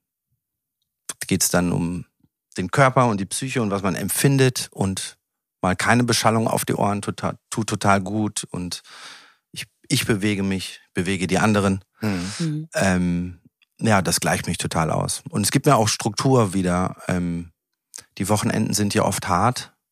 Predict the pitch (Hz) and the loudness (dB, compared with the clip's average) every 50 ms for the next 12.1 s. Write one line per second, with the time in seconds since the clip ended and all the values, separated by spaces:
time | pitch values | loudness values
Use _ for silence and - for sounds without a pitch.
0 | _ _ - - - - - - - _ - - 98 95 87 - 98 92 95 98 | _ _ -20 -20 -20 -20 -20 -20 -20 _ -6 -4 -2 -2 0 2 2 2 2 2
1 | 92 92 90 - - - - - - - - 95 90 90 87 87 87 87 85 - | 0 -2 -2 -2 -4 -4 -4 -6 -8 -6 -4 -2 -2 -2 -2 -2 -4 -6 -10 -14
2 | _ _ _ _ _ _ _ _ _ - - 101 95 - - 104 95 101 101 85 | _ _ _ _ _ _ _ _ _ -6 -4 -4 -2 0 0 2 2 2 2 4
3 | 95 95 104 107 107 92 101 104 101 92 92 98 92 - - 110 - - - - | 4 4 4 4 4 2 2 2 0 2 2 0 0 0 -2 -6 -6 -6 -2 0
4 | 127 120 117 110 107 101 101 101 101 - - - - 101 104 101 101 92 90 104 | 0 2 2 2 0 0 -2 -2 -4 -6 -6 -4 -4 -2 -2 -2 -2 -2 -2 0
5 | 90 95 85 95 101 - - 104 92 - 87 - - - _ _ _ _ - - | 0 2 2 0 0 0 0 -2 -2 -2 -4 -10 -10 -14 _ _ _ _ 0 4
6 | 131 135 131 113 - - 117 101 101 98 98 - - - - 143 135 - - 95 | 4 6 6 4 2 2 2 2 2 2 2 0 -2 0 2 2 2 2 0 -2
7 | 101 - - 120 110 110 120 127 120 120 117 120 107 92 92 95 90 - 98 90 | -2 2 4 6 6 8 6 6 6 6 4 4 4 2 2 2 2 2 2 2
8 | 85 90 85 - 101 92 95 90 95 92 87 - 90 - - - - 101 98 104 | 4 2 2 4 4 4 2 2 2 0 0 0 0 -2 -2 -2 0 2 2 2
9 | 107 - - - 110 98 110 107 117 120 - 120 113 120 131 135 139 _ - - | 2 2 0 0 2 2 2 2 2 2 2 2 2 2 0 -2 -4 _ -14 -20
10 | - - - - - - - _ _ _ - - 107 104 104 104 98 - - - | -18 -18 -18 -18 -20 -20 -20 _ _ _ -4 -2 0 0 0 0 0 -2 -2 -2
11 | - - 101 101 101 104 104 104 104 101 104 104 101 - - - - 135 131 87 | -2 -2 -2 0 0 -2 -2 -2 -2 -4 -6 -8 -10 -10 -4 -2 0 0 0 0
12 | - | -2